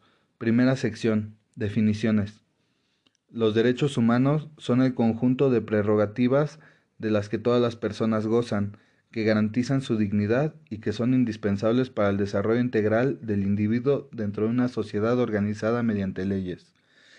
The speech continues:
Están reconocidos por la Constitución Política de los Estados Unidos Mexicanos,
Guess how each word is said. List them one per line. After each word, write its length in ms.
Están 300
reconocidos 920
por 180
la 140
Constitución 640
Política 560
de 100
los 160
Estados 400
Unidos 300
Mexicanos, 720